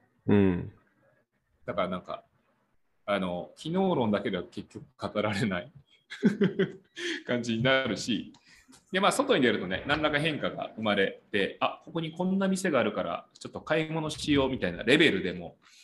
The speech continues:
Speaker 1: そう、
Speaker 2: あったりするから。
Speaker 1: 変化があるからね。
Speaker 2: なんかまあ、今みたいな、ウィリーのこう、なんか変化つかないんじゃ、あの、コワーキング山ほどあるから、コワーキング出かけたらみたいな話になる。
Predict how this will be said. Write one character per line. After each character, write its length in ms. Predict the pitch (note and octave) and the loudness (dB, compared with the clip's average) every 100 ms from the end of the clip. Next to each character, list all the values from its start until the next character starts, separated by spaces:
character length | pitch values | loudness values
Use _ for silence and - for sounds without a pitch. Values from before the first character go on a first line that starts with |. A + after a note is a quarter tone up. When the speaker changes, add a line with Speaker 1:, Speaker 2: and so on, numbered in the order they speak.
| _ _ - | _ _ 6
Speaker 1:
そ 200 | G#2+ F2 | 8 8
う、 40 | |
Speaker 2:
あ 40 | |
っ 20 | - | 2
た 80 | |
り 60 | E2 | -10
す 100 | - | 0
る 40 | |
か 40 | A#2 | 4
ら。 40 | |
Speaker 1:
変 80 | G#2 | 4
化 120 | F2+ | 6
が 60 | F2+ | 4
あ 40 | |
る 80 | F#2 | 4
か 100 | F2 | 2
ら 100 | E2+ | 2
ね。 220 | F#2+ - - - - - - - - | 2 2 -2 -16 -16 -14 -16 -20 -6
Speaker 2:
な 100 | E3 | 0
ん 40 | |
か 80 | B2 | 2
ま 360 | A#2 G#2+ - - | 4 2 0 -6
あ、 40 | - | 0
今 200 | G3+ D3+ D3+ | 0 2 0
み 80 | C#3 | 4
た 120 | A#2 | 4
い 60 | |
な、 440 | B2+ D3+ G#2+ - - | 6 4 4 0 -6
ウ 40 | D3 | 2
ィ 80 | |
リ 100 | C#3+ G2+ | 2 2
ー 60 | A2+ | -2
の 100 | - | -4
こ 340 | G#2+ F#2 - | -4 -6 -8
う、 40 | - - _ | -20 -20 _
な 80 | G2 | -4
ん 40 | |
か 60 | F#2+ | -2
変 140 | D#3 | 0
化 100 | A#2 | 0
つ 80 | G2+ | 2
か 80 | F3 | 4
な 120 | F#3+ | 4
い 60 | G2+ | 4
ん 40 | |
じ 100 | A2+ | 4
ゃ、 280 | G2 D#2 - | 2 0 -6
あ 100 | F#2+ | -10
の、 100 | F#2+ | -10
コ 120 | - | -6
ワ 120 | D3 D3 | -6 -6
ー 40 | |
キ 60 | F#2 | -8
ン 40 | |
グ 40 | |
山 160 | F#2+ C#3 | -4 -2
ほ 120 | A#2 | -2
ど 100 | F#2 | 0
あ 40 | F2 | -2
る 80 | |
か 80 | D#2+ | -4
ら、 60 | D2+ | -8
コ 120 | A#2+ | -4
ワ 120 | C#3 | -4
ー 40 | C3+ | -4
キ 60 | |
ン 20 | F2 | -10
グ 60 | |
出 100 | F2 | -8
か 100 | B2+ | -6
け 100 | C3 | -2
た 100 | B2+ | 0
ら 80 | F#2+ | -2
み 60 | E2+ | -4
た 80 | |
い 40 | E2+ | -8
な 60 | |
話 340 | G#2 G2+ G2+ F#2 | -4 -4 -4 -4
に 60 | |
な 100 | F#2 | -4
る。 120 | F2+ | -4